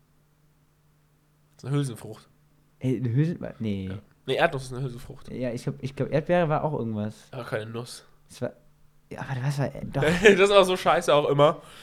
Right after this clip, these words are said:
Speaker 1: So, äh, wusstest du eigentlich, irgendwie die Erdbeere ist gar kein, äh, gar kein Obst, ist eigentlich irgendwie ein Fisch. Nee, ist schei-, Erdbeere ist das, was ich sage, was es ist, oder?
Speaker 2: Ja.
Speaker 1: Erdbeere.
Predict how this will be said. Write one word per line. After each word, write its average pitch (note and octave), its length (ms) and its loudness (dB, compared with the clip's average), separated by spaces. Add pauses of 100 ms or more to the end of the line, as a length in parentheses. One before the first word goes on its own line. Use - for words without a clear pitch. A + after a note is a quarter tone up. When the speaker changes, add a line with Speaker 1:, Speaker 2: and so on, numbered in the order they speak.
(120)
Speaker 1:
So, D3+ 260 10
äh, D3+ 120 6
wusstest F3+ 300 4
du C3+ 100 4
eigentlich, C#3+ 380 2
irgendwie D3 220 -2
die C#3+ 100 2
Erdbeere D3 480 4
ist D3 120 0
gar C3+ 120 0
kein, C#3+ 280 2
äh, C3+ 240 0 (400)
gar C#3+ 100 0
kein D3 120 4
Obst, D3+ 300 0
ist D3 120 -2
eigentlich C#3+ 320 2
irgendwie C#3+ 260 0
ein C#3 60 -2
Fisch. C#3 380 -4 (540)
Nee, D#3 240 -4
ist C#3 180 -6
schei-, D#3 240 -10 (320)
Erdbeere F3 320 4
ist F3+ 60 -2
das, G3 100 -4
was G3 80 -2
ich E3 80 -8
sage, F3 280 4
was C3+ 180 0
es B2+ 60 -10
ist, C3 180 -6
oder? C#3+ 180 0
Speaker 2:
Ja. B2 80 4
Speaker 1:
Erdbeere. B2 360 2